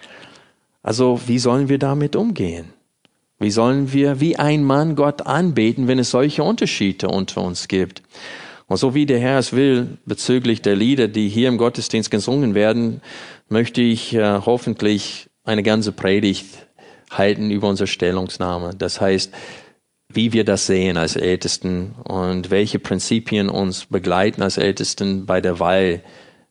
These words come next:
der Lieder, die wir singen. Aber ich kann euch jetzt sagen, dass Römer fünfzehn, Vers eins und zwei, diese Verse begleiten uns bei der Entscheidung.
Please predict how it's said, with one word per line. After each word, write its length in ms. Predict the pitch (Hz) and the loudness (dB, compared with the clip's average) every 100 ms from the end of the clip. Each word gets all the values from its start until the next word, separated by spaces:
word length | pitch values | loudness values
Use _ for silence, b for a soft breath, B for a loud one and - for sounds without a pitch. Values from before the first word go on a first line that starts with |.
| - | -6
der 120 | 92 | -2
Lieder, 540 | 87 92 101 92 85 98 - | 0 0 0 0 -2 -8 -8
die 120 | 95 | -4
wir 100 | 90 | -2
singen. 320 | 98 95 90 | -2 -2 -2
Aber 200 | 95 101 | 0 0
ich 80 | 101 | 0
kann 200 | 120 131 | 0 0
euch 260 | - 117 - | 2 0 2
jetzt 260 | 123 - | 0 0
sagen, 440 | 117 113 120 135 139 B B B B | 0 2 2 -2 -4 B B B B
dass 280 | 113 107 - | 0 0 0
Römer 320 | 107 120 117 | 0 2 2
fünfzehn, 800 | - 117 123 - 135 131 147 156 - _ _ _ _ _ - - _ | 0 0 0 0 0 0 0 -4 -12 _ _ _ _ _ -20 -20 _
Vers 280 | - 107 - | -2 0 0
eins 320 | 113 117 - | 0 0 -2
und 100 | 107 | -6
zwei, 440 | - 101 104 120 | -2 0 0 0
diese 300 | 127 117 120 | -2 -2 -2
Verse 420 | 123 - 101 110 123 | -2 0 0 0 -2
begleiten 720 | 110 101 95 98 139 - 117 | -2 0 0 2 0 -2 -2
uns 300 | 104 110 - | -2 -4 -4
bei 200 | 101 104 | -2 0
der 100 | 107 | -2
Entscheidung. 640 | 107 113 123 127 110 92 | -2 -2 -2 -2 -6 -8